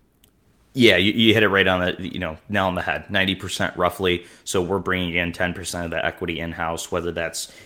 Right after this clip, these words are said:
you know, our personal capital or, you know, Victory Capital Group as a whole, the whole group, their personal capital. So always have skin in the game.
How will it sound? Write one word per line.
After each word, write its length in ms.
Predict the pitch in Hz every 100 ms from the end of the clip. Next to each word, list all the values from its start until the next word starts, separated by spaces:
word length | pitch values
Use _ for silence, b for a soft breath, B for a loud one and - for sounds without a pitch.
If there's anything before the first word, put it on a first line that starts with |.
| -
you 80 | 90
know, 160 | 85 -
our 300 | - 87 85 - - -
personal 380 | 110 98 104 92
capital 640 | - 101 - 110 110 107
or, 340 | 95 92 87 87
you 80 | 85
know, 180 | 80 - B _
Victory 260 | 98 -
Capital 320 | 85 95 90 -
Group 160 | 87
as 100 | 87
a 80 | 87
whole, 440 | 82 98 92 92
the 100 | 87
whole 180 | 85 90
group, 420 | 82 - 85 -
their 120 | - 87
personal 420 | - 82 - 80
capital. 460 | - - - -
So 300 | - 90 82 B B B _
always 280 | 113 113 110
have 160 | 104
skin 180 | - 104
in 80 | 101
the 80 | 95
game. 380 | 98 98 98